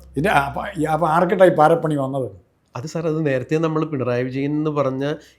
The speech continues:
Speaker 2: ഈ സി പി എമ്മിനെ പ്രതിനിധാനം ചെയ്യുന്ന സി പി എമ്മിൻ്റെ അപ്പോസ്തലൻ എന്ന് വിശേഷിപ്പിക്കപ്പെടുന്ന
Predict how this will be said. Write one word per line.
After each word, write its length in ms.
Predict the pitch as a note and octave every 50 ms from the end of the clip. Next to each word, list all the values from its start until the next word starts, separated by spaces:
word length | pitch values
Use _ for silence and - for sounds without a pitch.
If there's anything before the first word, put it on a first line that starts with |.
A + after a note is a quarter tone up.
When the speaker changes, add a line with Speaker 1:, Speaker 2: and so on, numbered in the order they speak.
| _
Speaker 2:
ഈ 100 | C3 C3 C3+ C3 B2+ A#2+ A#2 G#2+
സി 180 | G#2+ - B2 B2
പി 160 | B2 - D3
എമ്മിനെ 280 | D3 C#3+ C#3+ C#3 D3 C#3+
പ്രതിനിധാനം 680 | D3 - C3 B2+ C3+ C3+ C3+ C3 C3 C3 C3+ C3+ C#3+
ചെയ്യുന്ന 280 | C#3 C3+ C3 B2+ C3 C#3+
സി 180 | C#3+ - C#3+ B2+
പി 120 | B2 D3
എമ്മിൻ്റെ 260 | C#3+ C3+ C3+ C3+ C3+ B2
അപ്പോസ്തലൻ 440 | - - C#3 C3 - - C#3+ D3 C#3+
എന്ന് 140 | C#3+ C#3+ C#3+
വിശേഷിപ്പിക്കപ്പെടുന്ന 880 | C3+ C#3 - C3+ B2+ C#3 C3 C3+ C3 C3+ C3 B2+ C3+ B2+ B2+ C3+ C#3+